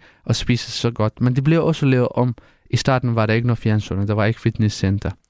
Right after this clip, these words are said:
Rødt Kors var ikke så til stede så meget. Kriminalforsorgen, fængselsbetjentene kunne ikke finde ud af det hele, fordi det er jo ikke deres arbejde at arbejde med folk, der er ikke kriminelle. Det ser det tit.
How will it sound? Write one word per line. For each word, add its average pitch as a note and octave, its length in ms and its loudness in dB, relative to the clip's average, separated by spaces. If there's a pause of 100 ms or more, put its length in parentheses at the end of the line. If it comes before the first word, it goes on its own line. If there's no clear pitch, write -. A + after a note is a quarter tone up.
(380)
Rødt A2 220 2
Kors A#2 300 0
var A2+ 100 2
ikke A2+ 140 -2
så A2 180 0
til - 160 -2
stede A#2 300 0
så A2 220 0
meget. G2 280 -2 (920)
Kriminalforsorgen, A#2 1040 0 (240)
fængselsbetjentene A2 880 0
kunne - 180 2
ikke - 120 -4
finde B2 220 0
ud C3+ 120 4
af A#2 160 2
det A#2 80 2
hele, A2+ 180 2
fordi G2+ 260 -2
det A2 120 0
er A2 40 4
jo A#2 60 4
ikke B2 140 0
deres A#2 280 0
arbejde A#2 420 0
at - 60 -4
arbejde G#2+ 320 0
med G#2+ 140 0
folk, A#2 280 -2
der A#2 60 2
er C3 40 2
ikke C3+ 100 -2
kriminelle. F#2+ 500 -2
Det A2+ 160 -2
ser A#2 180 0
det A2 140 -2
tit. - 340 -4